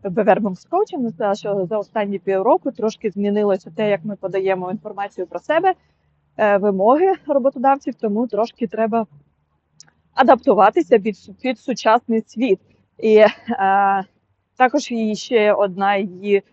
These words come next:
е, с-, с-, слова про те, що цей відбір кандидатів, він став такий більш агресивніший через те, що дуже активно використовується зараз штучний інтелект, е, з усіх сторін. І тому потрібно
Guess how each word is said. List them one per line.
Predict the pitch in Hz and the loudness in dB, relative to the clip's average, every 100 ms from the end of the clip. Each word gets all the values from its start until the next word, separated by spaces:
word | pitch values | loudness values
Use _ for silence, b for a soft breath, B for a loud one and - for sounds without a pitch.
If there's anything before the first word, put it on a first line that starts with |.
| _ _ - | _ _ -6
е, | 180 170 160 160 156 - | -4 -2 -2 -4 -4 -8
с-, | - 202 | -8 -8
с-, | - 196 | -8 -14
слова | _ 214 196 226 339 | _ -2 2 4 4
про | - 202 | 0 -6
те, | 214 208 | -4 -4
що | - 226 202 196 | -4 2 4 4
цей | - 226 208 | 2 0 2
відбір | 185 214 190 220 226 | 2 -2 -2 2 2
кандидатів, | 262 202 185 240 294 247 208 | 0 -8 -2 0 2 0 -2
він | 202 | -4
став | - 214 | -4 -4
такий | 196 226 220 | -4 -10 -8
більш | 185 214 - | -6 -6 -6
агресивніший | 208 214 - 254 302 339 349 311 | -8 -8 -10 -6 -4 -4 -8 -8
через | - 294 294 | -4 -4 -4
те, | - 294 | 0 0
що | - 277 - _ _ _ | 2 -2 -2 _ _ _
дуже | 226 214 247 | -4 0 4
активно | 233 - 254 233 | 4 4 2 2
використовується | 208 226 226 247 226 208 | -2 -4 -6 -4 -4 -6
зараз | 202 202 208 | -4 -4 -4
штучний | - 233 - 214 | -6 -6 -4 -4
інтелект, | 208 233 240 339 _ _ _ _ - | -4 0 2 2 _ _ _ _ -8
е, | 196 196 190 | -2 0 2
з | 208 | 0
усіх | 254 226 208 | -2 -2 -4
сторін. | _ 214 196 302 - _ _ _ _ _ | _ -2 0 0 -4 _ _ _ _ _
І | 220 220 214 202 | -2 4 2 2
тому | 226 247 | -2 -2
потрібно | 240 - 240 240 214 214 208 196 | -2 -4 -2 -2 -2 0 0 0